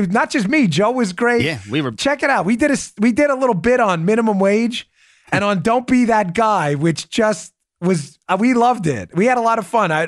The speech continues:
Speaker 1: I'd really love for you all to check it out. Sorry, I didn't mean to get sidetracked, but please check out yesterday's show too. All right, let me walk through this now. So another, another thing here. I want to explain to you from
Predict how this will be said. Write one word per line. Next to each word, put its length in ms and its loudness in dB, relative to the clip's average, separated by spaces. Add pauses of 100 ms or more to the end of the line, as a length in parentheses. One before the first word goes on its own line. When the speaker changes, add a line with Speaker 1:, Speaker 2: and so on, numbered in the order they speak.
Speaker 1:
I'd 180 -2
really 220 0
love 220 0
for 80 -8
you 100 2
all 60 2
to 60 -4
check 200 -4
it 60 -2
out. 80 -8
Sorry, 240 -2
I 80 -2
didn't 100 0
mean 120 2
to 80 0
get 180 -2 (200)
sidetracked, 460 -2
but 120 -4
please 260 0
check 220 -2
out 160 0
yesterday's 320 -4
show 160 -10
too. 140 -14 (320)
All 100 2
right, 120 -4 (220)
let 140 0
me 80 0
walk 260 0
through 140 0
this 160 -4
now. 160 -6 (140)
So 180 0
another, 360 -2 (1040)
another 300 0
thing 240 -2
here. 240 -8 (1700)
I 80 -2
want 200 2
to 60 -2
explain 380 -2
to 120 -2
you 140 2
from 640 -2